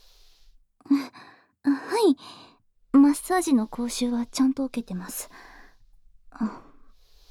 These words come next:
もちろん、その、ちゃんとしたお店とか、プロの人には全然かなわないと思いますけど、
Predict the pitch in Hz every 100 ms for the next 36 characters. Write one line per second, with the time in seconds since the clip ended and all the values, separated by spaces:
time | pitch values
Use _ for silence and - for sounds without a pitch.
0 | - - 262 247 262 - 453 427 311 233
1 | - - - - 240 226 233 214 - -
2 | - - - _ _ _ - 247 - 294
3 | 294 311 285 - 277 262 254 247 - 233
4 | - - - - _ _ - - 285 285
5 | 233 202 - 190 170 175 - - 226 208
6 | 202 185 - - - - - - 240 262
7 | 294 311 247 - 202 196 196 214 220 -
8 | 196 190